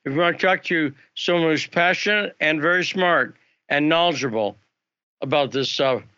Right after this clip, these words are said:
feel free to call in, two oh two, five two one, thirteen twenty.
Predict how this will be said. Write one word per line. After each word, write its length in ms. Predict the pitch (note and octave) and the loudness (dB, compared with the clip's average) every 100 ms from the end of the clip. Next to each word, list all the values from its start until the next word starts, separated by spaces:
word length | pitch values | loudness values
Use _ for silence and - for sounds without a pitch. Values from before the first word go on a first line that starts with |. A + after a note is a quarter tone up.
| _ - | _ -4
feel 160 | E3 | -2
free 180 | D#3 E3 | 0 0
to 100 | D3+ | 0
call 300 | D#3 D3+ C#3+ | 2 2 2
in, 200 | A#2+ G#2 _ _ - | 0 -4 _ _ -4
two 120 | D#3 | 0
oh 100 | D#3 | 0
two, 360 | - D3+ D3 C3 | 0 -2 0 0
five 260 | D3+ C#3+ | 0 0
two 140 | C3 C3 | -2 0
one, 340 | C3 B2+ A2 - _ | 0 0 -4 -12 _
thirteen 340 | - D3+ B2+ B2 | -2 -2 0 -2
twenty. 460 | B2 C3 A2+ F#2+ | 0 2 2 -2